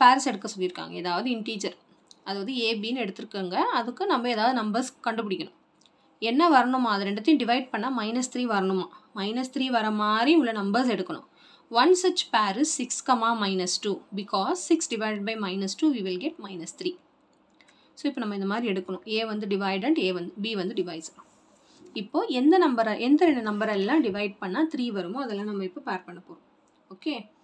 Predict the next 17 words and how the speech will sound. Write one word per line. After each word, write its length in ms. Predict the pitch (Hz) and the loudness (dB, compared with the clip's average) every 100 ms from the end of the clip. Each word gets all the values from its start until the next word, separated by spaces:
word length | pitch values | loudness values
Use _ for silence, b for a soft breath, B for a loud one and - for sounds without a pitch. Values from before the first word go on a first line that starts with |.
| _ b b - | _ b b -8
so 120 | - 311 | 2 2
இப்போ 140 | - 226 | 2 -2
நம்ம 120 | 202 208 381 - _ _ _ - | -2 -2 -2 -6 _ _ _ -8
சிக்ஸு, 500 | - 330 - - 359 440 494 _ - 320 | 2 2 2 0 2 2 -2 _ -2 0
six 220 | 320 320 | 2 4
divided 280 | 294 262 214 220 | 4 2 0 -2
by 80 | - | 2
two, 140 | 294 415 - - _ - | 4 4 2 -14 _ -10
த்ரீ. 120 | 233 214 _ _ _ _ _ _ _ _ _ _ _ | -10 -10 _ _ _ _ _ _ _ _ _ _ _
அடுத்த 380 | 269 285 - 269 | 0 0 0 -2
ந-, 100 | 233 | -2
அடுத்த 260 | 262 - - | -2 -2 -2
டேபிளுக்கு 320 | 208 208 196 185 | -2 -2 -6 -6
போங்க. 160 | 175 185 _ _ _ _ _ _ _ _ _ - | -6 -8 _ _ _ _ _ _ _ _ _ -2
டுவெல் 280 | 285 277 294 | 2 4 4
divided 320 | 269 254 226 208 | 4 0 -2 -2
by, 100 | 202 | -2